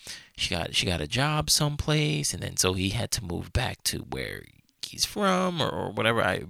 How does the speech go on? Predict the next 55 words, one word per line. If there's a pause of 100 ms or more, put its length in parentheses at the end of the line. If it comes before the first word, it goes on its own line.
really
couldn't
keep
the
timeline, (920)
uh, (260)
going.
And
then
I
was
like, (720)
and
then
I
was
like,
"Okay,
well,
where
was
the
last
time
I
seen
this
guy?" (440)
And
then
so
I'm
scrolling
through
her, (840)
f-,
her
I
G
feed,
and
then
I
see
the,
I (100)
see
that
the
proposal
that
she
did
is
missing,